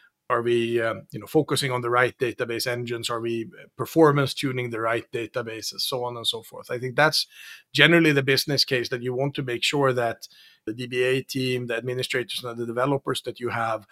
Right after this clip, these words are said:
are effective and efficient. The other problem that you run in with developers is generally that developers need databases as part of day-to-day activities. So development, testing, and so on, part of a continuous integration, continuous deployment pipeline.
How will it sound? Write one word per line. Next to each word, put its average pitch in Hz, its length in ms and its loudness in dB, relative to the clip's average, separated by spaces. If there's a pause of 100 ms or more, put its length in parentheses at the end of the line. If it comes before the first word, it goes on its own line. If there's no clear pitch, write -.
(360)
are 120 140 2
effective - 520 -2
and 113 120 -12
efficient. - 500 -2 (420)
The 143 100 4
other 160 220 8
problem 160 320 6
that 147 160 4
you 143 80 4
run 143 180 6
in 143 140 4
with 139 180 0
developers 147 640 4
is 127 100 -6
generally 135 420 2
that 120 160 -4
developers 139 680 4
need 147 460 6
databases 131 720 0
as 123 240 0
part 139 240 -2
of 113 120 -4
day-to-day 127 520 0
activities. - 560 -12
So 113 160 -6
development, 113 800 -6
testing, 123 460 -4
and 117 100 -8
so 110 180 -6
on, 101 140 -12 (520)
part 135 260 4
of 127 100 -2
a 120 360 0 (220)
continuous 127 400 -2
integration, 120 540 0
continuous 120 400 -6
deployment 123 560 -4
pipeline. 120 600 -2